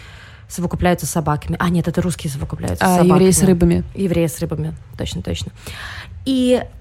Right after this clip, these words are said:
Speaker 1: еще один маленький момент, который нам нужно знать о Джоджо, это то, что у него, наверное, как у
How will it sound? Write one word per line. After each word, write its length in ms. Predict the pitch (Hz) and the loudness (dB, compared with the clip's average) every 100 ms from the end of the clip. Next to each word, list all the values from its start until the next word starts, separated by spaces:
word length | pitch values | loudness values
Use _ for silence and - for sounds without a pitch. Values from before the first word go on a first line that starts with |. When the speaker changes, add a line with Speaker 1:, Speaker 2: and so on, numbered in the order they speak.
| - - | -20 -2
Speaker 1:
еще 300 | 262 226 294 285 | 0 2 4 6
один 200 | 202 220 | 6 6
маленький 360 | 220 202 - | 8 6 4
момент, 440 | 202 214 311 427 - - | 4 4 4 2 0 -10
который 240 | - 226 | -2 0
нам 140 | 208 196 | 2 2
нужно 200 | 202 208 | 2 0
знать 200 | 202 190 | 0 0
о 80 | 185 | 0
Джоджо, 520 | 202 233 311 392 392 | 2 2 4 2 4
это 160 | 208 - | 0 -2
то, 180 | - 240 | -2 -2
что 200 | - 226 | 0 2
у 20 | |
него, 540 | 208 185 214 285 392 - - - - - - - - | 2 2 6 6 4 0 -18 -20 -20 -20 -20 -18 -2
наверное, 420 | 214 185 - 254 | 2 4 4 2
как 380 | - 233 - - | 2 0 -2 -2
у 580 | 214 208 196 180 175 | 2 4 4 2 2